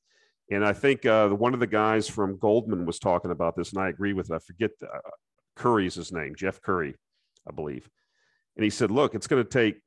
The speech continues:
three years of just high cash flows and profits for these companies in oil field services and exploration companies to get their sea legs and confidence back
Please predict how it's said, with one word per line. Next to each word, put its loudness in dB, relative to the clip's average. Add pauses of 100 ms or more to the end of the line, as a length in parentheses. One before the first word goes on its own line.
(180)
three 0
years 2
of -4
just -2
high 2 (520)
cash 0
flows 0
and -8
profits 0 (360)
for 0
these -6 (220)
companies 0 (460)
in -8
oil 4
field 0
services 0
and -4
exploration -4
companies -6 (320)
to -10
get -2
their -2
sea -4
legs 0
and -10
confidence -2
back 0